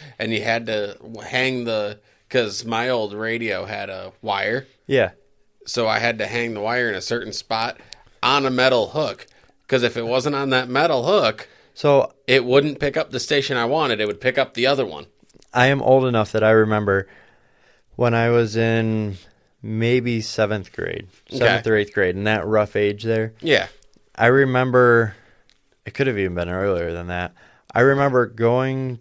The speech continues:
Speaker 2: to wrestling practice
Speaker 1: Okay.
Speaker 2: on Wednesdays, and I got out late, and so I wasn't getting home till, like,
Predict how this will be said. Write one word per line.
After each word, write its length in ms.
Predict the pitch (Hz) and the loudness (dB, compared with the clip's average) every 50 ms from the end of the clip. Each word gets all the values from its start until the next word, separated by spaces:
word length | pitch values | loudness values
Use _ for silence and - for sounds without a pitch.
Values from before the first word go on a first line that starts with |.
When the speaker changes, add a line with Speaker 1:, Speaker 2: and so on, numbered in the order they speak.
| _ - | _ -8
Speaker 2:
to 320 | - 123 123 117 113 107 | -4 -2 -2 0 -2 -2
wrestling 680 | 101 95 92 92 92 104 123 151 160 - - 98 87 87 | -2 -4 -6 -2 2 4 4 4 4 0 -4 -6 -6 -8
practice 640 | 85 - 95 85 80 - _ - 71 - - - - _ _ _ _ _ _ _ _ _ _ _ - | -6 -4 -4 -4 -4 -8 _ -14 -16 -16 -16 -20 -20 _ _ _ _ _ _ _ _ _ _ _ -6
Speaker 1:
Okay. 280 | 113 107 104 104 101 120 - | -4 -2 0 0 0 0 -2
Speaker 2:
on 360 | - 113 110 107 98 95 98 | -2 -2 -2 -2 -4 -4 -2
Wednesdays, 800 | 107 123 139 143 135 110 95 95 95 90 - - - - - - _ _ _ _ _ _ _ _ _ _ _ _ _ _ - - - - _ _ _ _ _ - | 0 0 0 0 -2 -4 -6 -6 -6 -6 -6 -8 -12 -16 -20 -20 _ _ _ _ _ _ _ _ _ _ _ _ _ _ -20 -20 -20 -20 _ _ _ _ _ -4
and 300 | - 117 117 110 107 - - | -2 0 2 0 0 -2 -4
I 140 | - 113 113 | -4 -2 2
got 220 | 110 113 107 107 | 4 4 4 6
out 340 | 107 110 117 113 - - - | 4 4 4 2 0 -4 -8
late, 640 | 98 104 104 107 127 131 123 104 101 104 - - - - _ _ _ _ _ _ _ _ _ _ _ _ _ _ - | -10 -4 0 2 2 4 2 2 -2 -4 -8 -10 -18 -20 _ _ _ _ _ _ _ _ _ _ _ _ _ _ -6
and 180 | 117 120 107 | -4 -4 -2
so 160 | - - 120 | 0 2 4
I 100 | 110 110 | 6 6
wasn't 280 | 117 123 123 113 113 110 | 6 6 4 2 0 -2
getting 200 | 107 101 78 92 | -4 -4 -4 -4
home 320 | 101 117 120 110 104 101 | -4 -4 -4 -4 -4 -6
till, 220 | 92 - 107 104 98 | -8 -4 -2 -2 0
like, 380 | 92 90 87 87 - _ _ | 0 -2 -2 -4 -8 _ _